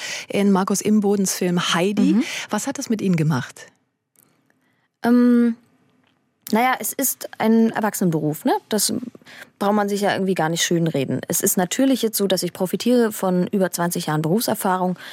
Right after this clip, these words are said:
Speaker 2: mit Anfang dreißig. Das, ähm, das stärkt mir den Rücken und das gibt mir eine unheimliche Selbstsicherheit in meinem Beruf.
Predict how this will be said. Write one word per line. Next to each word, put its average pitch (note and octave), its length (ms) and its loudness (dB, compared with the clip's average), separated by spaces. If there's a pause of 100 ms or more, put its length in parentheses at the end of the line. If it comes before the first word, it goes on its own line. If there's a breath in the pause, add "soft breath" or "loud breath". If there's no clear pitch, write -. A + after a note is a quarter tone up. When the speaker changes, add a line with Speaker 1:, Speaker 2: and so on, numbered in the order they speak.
(260 loud breath)
Speaker 2:
mit F3+ 180 0
Anfang E3 340 -4
dreißig. F#3 440 0
Das, - 300 -4
ähm, D#3+ 320 0 (1600 loud breath)
das G3+ 200 2
stärkt G#3 280 0
mir G#3 80 2
den F3+ 140 0
Rücken A3 300 0
und F#3+ 100 2
das F#3 140 -2
gibt - 160 -4
mir E3+ 80 2
eine E3 120 0
unheimliche F#3+ 460 2
Selbstsicherheit E3 720 0
in D#3+ 80 0
meinem D3+ 240 0
Beruf. F3+ 460 -2